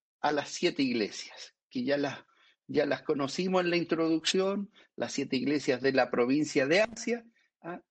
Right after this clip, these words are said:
Y en el verso doce, Juan ya empieza a describir lo que él estaba viendo, ¿m?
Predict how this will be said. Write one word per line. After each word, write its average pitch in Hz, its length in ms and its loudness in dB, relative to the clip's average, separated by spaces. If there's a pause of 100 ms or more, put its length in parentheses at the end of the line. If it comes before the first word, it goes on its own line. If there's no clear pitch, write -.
Y 262 200 0
en 220 180 -4
el 220 160 -2
verso 240 320 0
doce, 262 480 -4 (420)
Juan 254 400 0
ya 214 140 -4
empieza 226 540 -8
a 202 60 -4
describir 185 720 -8 (1000)
lo 151 260 -20
que 156 420 -10 (220)
él 180 340 -2 (140)
estaba 143 720 -2
viendo, 120 720 -4 (140)
¿m? 240 320 -2